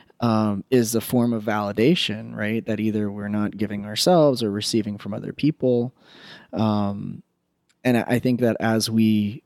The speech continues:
begin to learn again how to reconnect with people, how to accept validation from people, how to allow ourselves to be okay with wanting validation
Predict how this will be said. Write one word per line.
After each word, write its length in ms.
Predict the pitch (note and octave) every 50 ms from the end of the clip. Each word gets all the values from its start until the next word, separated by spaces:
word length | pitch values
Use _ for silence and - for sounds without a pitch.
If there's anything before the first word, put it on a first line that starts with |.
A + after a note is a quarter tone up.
| _ B2
begin 480 | A#2+ A2+ A2+ - B2 B2 A#2 A2+ A#2 A2
to 120 | - A2+
learn 480 | G#2 G2+ G2+ G#2 A2 A#2 B2 B2 A#2+ A2+
again 500 | A2 G2+ G2 A#2 A2+ A2 G#2+ G#2 G#2 G2+
how 320 | G#2 G#2 - A#2+ A2+ A2+
to 140 | A2+ A2 G2+
reconnect 640 | D#2 A2+ A#2 A#2 A2+ - - A2+ A2 G#2 - - -
with 120 | G#2 - _
people, 480 | - A2+ G#2+ - - G#2 G#2 G#2+ G#2+ -
how 240 | - - A#2 A#2+
to 320 | B2 B2+ A#2 A2 A2 A2+ - _ _ - _ _ - - _ _ -
accept 440 | A#2 - - - A2 A2+ - - B2+
validation 760 | B2 A#2 A2 A2 A2 G2 - G#2+ A#2 - - - A#2+ A2+ A2
from 160 | - A2 A2
people, 320 | - A2+ A2 - - A#2+ A2+
how 200 | A2 A2+ A2+ A2+
to 200 | A#2+ A#2 A2 -
allow 380 | A#2 A2+ G#2+ A2 A2+ A#2 B2
ourselves 520 | B2+ A#2+ A#2 A2 - - A2+ G#2+ G#2 - -
to 80 | - A2
be 180 | A2+ A#2 A#2+
okay 520 | A#2 A#2 A2+ - - - A#2+ B2 C3 C#3 C3
with 380 | A2+ G#2+ G#2+ G#2+ - - _
wanting 400 | - G#2+ G#2+ B2+ D3+ - B2+ B2 A#2
validation 840 | A#2 G#2 G#2 G2 G2+ - - - - - - - - - - -